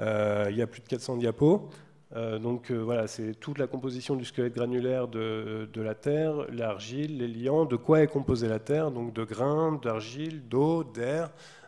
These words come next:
euh, et, euh, et de, de se poser la question de, euh, en quelle quantité, euh, pour, euh, pour quelle technique de construction.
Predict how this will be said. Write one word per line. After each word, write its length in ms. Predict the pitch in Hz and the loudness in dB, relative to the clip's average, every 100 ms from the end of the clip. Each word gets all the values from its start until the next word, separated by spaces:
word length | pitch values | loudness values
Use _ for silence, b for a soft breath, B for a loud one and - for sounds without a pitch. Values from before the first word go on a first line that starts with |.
| - | -4
euh, 560 | 107 107 110 104 107 110 | -2 0 0 0 0 0
et, 240 | 120 123 | 0 2
euh, 440 | 113 107 104 104 107 | 0 0 0 -2 -2
et 120 | 117 | -6
de, 300 | 113 110 110 | -4 -2 -4
de 260 | 110 113 110 | -6 -8 -10
se 140 | - - - | -16 -18 -12
poser 200 | 120 135 | -8 -6
la 100 | 120 | -6
question 400 | 113 - 147 160 | -8 -6 -2 2
de, 100 | 123 | 4
euh, 540 | 135 127 110 107 107 | 4 2 0 -2 -4
en 140 | 110 | -6
quelle 200 | 104 131 | -4 -4
quantité, 600 | 117 123 - 113 135 151 151 | -2 -6 -6 -10 -6 -6 -6
euh, 220 | 117 110 - | -6 -8 -12
pour, 320 | 127 127 113 | -10 -8 -6
euh, 160 | 104 95 | -8 -10
pour 140 | 104 | -14
quelle 180 | - 123 | -8 -8
technique 340 | 127 123 135 | -8 -12 -12
de 100 | 127 | -12
construction. 420 | 113 113 - - | -12 -10 -10 -10